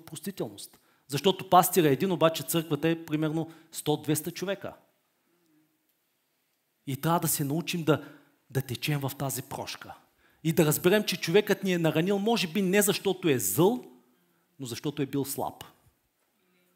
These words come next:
И когато си кажеш: „Аз също имам слабости. Аз също преминавам през неща. Не беше ли редно и ние да простим?“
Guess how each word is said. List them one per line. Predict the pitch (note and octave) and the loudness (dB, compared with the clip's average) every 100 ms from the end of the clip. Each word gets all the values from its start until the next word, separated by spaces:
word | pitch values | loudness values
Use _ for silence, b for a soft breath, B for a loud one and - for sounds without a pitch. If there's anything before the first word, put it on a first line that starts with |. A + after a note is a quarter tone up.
| _ _ _ _ _ | _ _ _ _ _
И | C#3+ | -4
когато | C#3+ F3+ F3 | 4 4 4
си | - | 0
кажеш: | F#3 F3+ E3+ | 2 2 0
„Аз | F#3 | -4
също | - F#3 G3 | -4 -8 -8
имам | F#3+ E3+ | -10 -10
слабости. | - F#3+ E3+ A2+ - - - _ _ _ _ _ _ _ _ _ _ _ _ _ _ _ _ _ _ _ | -8 -6 -6 -8 -16 -18 -20 _ _ _ _ _ _ _ _ _ _ _ _ _ _ _ _ _ _ _
Аз | - E3 - | 4 4 6
също | F#3+ - F#3 | 2 0 0
преминавам | F#3 F#3 F#3 F#3+ F#3 | 2 2 2 0 -2
през | F3+ E3 | -4 -4
неща. | F3 - F2 - - _ _ _ _ _ _ _ _ _ _ _ _ _ | -4 -4 -6 -8 -14 _ _ _ _ _ _ _ _ _ _ _ _ _
Не | C3+ | -4
беше | C#3+ F#3+ - A#3 | 6 8 8 6
ли | G3 D#3 | 6 6
редно | D3 F#3+ G3+ | 6 4 0
и | F#3+ | 0
ние | G#3 G3+ | 2 2
да | F#3+ | 0
простим?“ | - F#3 - C3 F#2 | -4 -8 -2 -4 -4